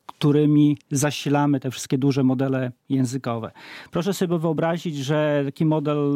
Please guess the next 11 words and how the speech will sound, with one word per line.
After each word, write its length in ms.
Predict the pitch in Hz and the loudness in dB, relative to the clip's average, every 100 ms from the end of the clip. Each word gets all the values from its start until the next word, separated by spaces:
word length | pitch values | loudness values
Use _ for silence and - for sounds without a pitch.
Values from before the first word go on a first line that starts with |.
| 135 - | -2 -4
firmy 400 | - 151 147 139 | -2 2 2 0
Stable 420 | - 156 147 147 | 0 -2 0 0
Diffusion, 680 | 135 117 170 151 135 131 143 | 0 -2 0 0 0 0 -2
y, 1160 | 143 - - - - - 139 139 147 143 143 143 | -4 -14 -20 -20 -20 -6 -2 0 0 0 0 0
zawiera 380 | 123 147 170 151 | -2 -4 -4 -4
ponad 320 | 165 156 - | -4 -6 -4
pięć 340 | 180 170 156 | -2 -2 0
miliardów 840 | 170 151 156 156 147 135 151 131 - | 0 2 2 0 -2 -4 -6 -6 -8
par 460 | - 151 151 135 131 _ _ _ _ _ | -4 0 0 -4 -10 _ _ _ _ _
obraz-tekst, 1120 | 180 147 147 131 - - 143 107 - - - 151 | -4 -2 -4 -6 -10 -8 -8 -8 -12 -18 -6 0
na, 180 | 143 | 0